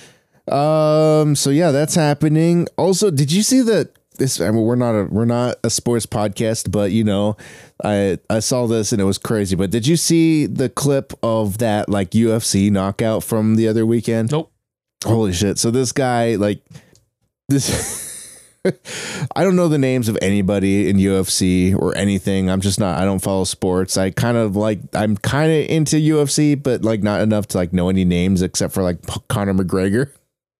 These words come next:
Speaker 1: And, and, uh, obviously, you know, our, our equal, our period equal in the podcasting space, Joe Rogan, of course. You, you can't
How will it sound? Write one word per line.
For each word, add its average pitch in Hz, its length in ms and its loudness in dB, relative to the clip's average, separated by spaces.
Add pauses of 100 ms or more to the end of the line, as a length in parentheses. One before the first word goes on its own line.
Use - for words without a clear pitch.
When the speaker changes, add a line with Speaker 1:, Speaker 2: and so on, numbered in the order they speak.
(160)
Speaker 1:
And, 120 160 -2 (360)
and, 113 200 0
uh, 110 200 2
obviously, 120 460 0
you 120 100 2
know, 113 240 2
our, 107 180 0
our 110 300 0
equal, 139 580 0 (140)
our 107 240 0
period 143 340 0
equal 127 300 0
in 117 80 0
the 117 80 0
podcasting 104 640 -2
space, 98 340 -2
Joe 113 220 0
Rogan, 92 480 2
of - 80 -6
course. - 480 -4 (500)
You, - 80 2
you 98 300 0
can't 107 400 -4